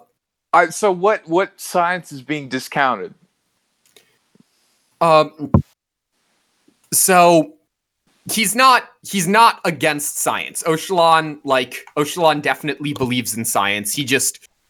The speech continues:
Speaker 2: thinks that positivism, uh, sucks because it ba-, bases its entirely, its entire view on reality merely on, like, observable facts. And
Speaker 1: That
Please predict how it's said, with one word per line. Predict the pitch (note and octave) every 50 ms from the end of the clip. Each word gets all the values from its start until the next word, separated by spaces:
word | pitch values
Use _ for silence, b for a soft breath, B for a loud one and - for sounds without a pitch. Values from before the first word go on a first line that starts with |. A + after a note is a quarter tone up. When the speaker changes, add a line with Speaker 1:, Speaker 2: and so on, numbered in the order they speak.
| _ _ _ _ _ _ _ _
Speaker 2:
thinks | - - G3+ F#3 E3+ -
that | - E3 - -
positivism, | - - F3 F3 F3 D#3 D3+ D#3+ - - D3 A#2+ C3 B2 A2+ G#2 B2 A#2 A2+ A2 A2 G#2+ G#2+ G#2+ G#2+ -
uh, | B2 A2+ G#2+ G#2 G#2 G2+ - _ _ _ _ _ _ -
sucks | - - - - F3 C#3 - - - -
because | A#2 A#2+ A#2+ - - C3 A#2+ A2 G#2+ A2 G#2+ - - -
it | - D3 C3 B2 - _ C3 A#2 -
ba-, | C3+ C3 B2+ B2+ B2+ _ _ _ -
bases | D3 C#3+ C#3+ D3 C3+ B2
its | C#3 C3+ - D3+
entirely, | C#3 B2+ - - C#3 C3+ C3+ C#3 C#3 B2+ B2+ C3+ C3+ C3+ _ _
its | C3 C3 -
entire | D3 C#3+ C3+ C#3 C3+ C3+ C3
view | B2+ B2 C3+ C3+ C3
on | A#2+ A#2+
reality | A#2 A#2 A2+ A#2 A2+ A2 A2 A2 G#2 G#2+ G#2 G#2 G#2 B B B B B -
merely | B2 C3+ C#3+ C#3+ C#3+ C#3 C3+ C3 C3 C3 A#2+ A#2+
on, | A2+ - A#2 B2 A#2+ A#2+ A#2
like, | G2+ A2 A2 G#2+ G#2 - - - _
observable | C3+ C3+ A#2 - B2+ B2 A#2 A#2+ G#2+ A2 G#2+
facts. | - - B2+ A#2 A2 G#2+ - _ -
And | A#2 G#2+
Speaker 1:
That | -